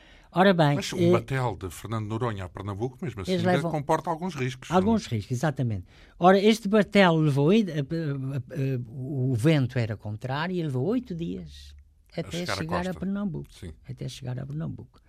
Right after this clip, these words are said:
Speaker 1: E, e, portanto, aí daí que caminharam para Pernambuco e aí foram recebidos pelo governador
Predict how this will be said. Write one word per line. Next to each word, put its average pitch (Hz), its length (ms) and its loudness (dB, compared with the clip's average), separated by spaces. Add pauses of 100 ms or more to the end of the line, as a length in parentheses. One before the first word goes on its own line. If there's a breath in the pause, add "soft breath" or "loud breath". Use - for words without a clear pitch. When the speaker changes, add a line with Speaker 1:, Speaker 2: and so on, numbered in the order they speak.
(640 loud breath)
Speaker 1:
E, 156 840 6
e, 147 120 4
portanto, 156 600 2
aí 175 320 10
daí 147 580 8
que 127 200 -4
caminharam 120 640 2
para 110 120 -2
Pernambuco 113 840 2 (500 soft breath)
e 170 160 8
aí 175 160 10
foram 165 280 4
recebidos 151 600 0
pelo 123 220 0
governador 110 680 2